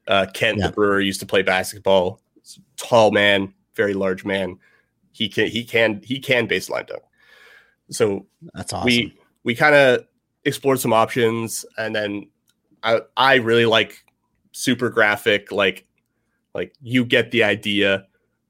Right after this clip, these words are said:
Speaker 1: minimal kind of photographic approaches to things. We don't
Speaker 2: Mm-hmm.
Speaker 1: use it that much, but I really love the, uh, doing it. So when I had this idea with the full basketball, it was like, we'd already done raised ink printing before on
Speaker 2: Mm-hmm.
Speaker 1: a beer called Just the Hits, which is, like, a record,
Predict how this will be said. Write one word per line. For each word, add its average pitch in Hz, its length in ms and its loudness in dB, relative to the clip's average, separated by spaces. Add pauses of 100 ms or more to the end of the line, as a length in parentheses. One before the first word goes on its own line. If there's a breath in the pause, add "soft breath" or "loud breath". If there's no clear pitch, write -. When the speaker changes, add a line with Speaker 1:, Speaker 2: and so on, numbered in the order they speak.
(240)
Speaker 1:
minimal 101 540 2
kind 101 220 -2
of - 340 -8 (480)
photographic 101 720 0
approaches 117 460 -2
to 180 100 -2
things. 208 520 -2
We 123 100 0
don't 190 140 4
Speaker 2:
Mm-hmm. 233 60 -4
Speaker 1:
use 156 140 0
it 104 140 -4
that 110 220 0
much, 104 300 0
but 101 140 0
I 98 60 2
really 98 260 0
love 95 200 -2
the, 98 120 0
uh, - 80 -4 (440)
doing 110 220 -2
it. - 180 2 (280 soft breath)
So - 180 2
when 113 100 8
I 104 160 2 (180)
had 117 180 -2
this 131 180 4
idea 98 400 4 (420 soft breath)
with 98 340 0 (100)
the 151 100 2
full 117 180 4
basketball, 104 560 2
it 92 40 2
was 98 120 -4
like, 98 220 -2 (160)
we'd 135 200 2
already 156 280 4
done 123 240 0
raised 110 260 -4
ink 110 160 -8
printing 107 320 -6
before 113 540 -2 (280)
on 98 300 2
Speaker 2:
Mm-hmm. 87 100 -6
Speaker 1:
a 92 40 -6
beer 98 220 -4
called 95 200 -6
Just 101 200 -6
the 87 60 -6
Hits, - 340 -2
which 92 160 -8
is, 92 140 -6
like, 92 160 -10
a 101 80 -2
record, 98 460 -2